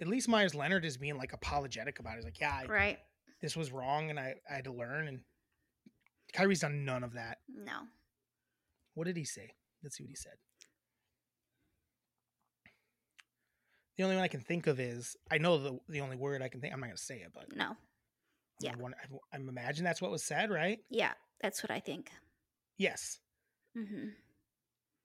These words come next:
Speaker 1: Look at this wild, this is insane. <laughs> What the fuck? So this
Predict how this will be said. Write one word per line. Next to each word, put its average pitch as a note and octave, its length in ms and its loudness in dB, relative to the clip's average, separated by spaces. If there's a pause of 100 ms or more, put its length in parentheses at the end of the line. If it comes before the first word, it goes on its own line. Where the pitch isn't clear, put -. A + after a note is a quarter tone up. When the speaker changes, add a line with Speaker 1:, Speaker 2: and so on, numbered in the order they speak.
(360)
Speaker 1:
Look D#4+ 160 4
at F#4+ 80 6
this G4 220 12
wild, G#3+ 380 12 (300)
this B3+ 240 10
is D#4+ 120 10
insane. F3 500 10 (540)
<laughs> - 60 -10 (2500)
What F4+ 240 6
the A#4+ 80 6
fuck? - 480 10 (280)
So C4 420 12
this A#3 280 4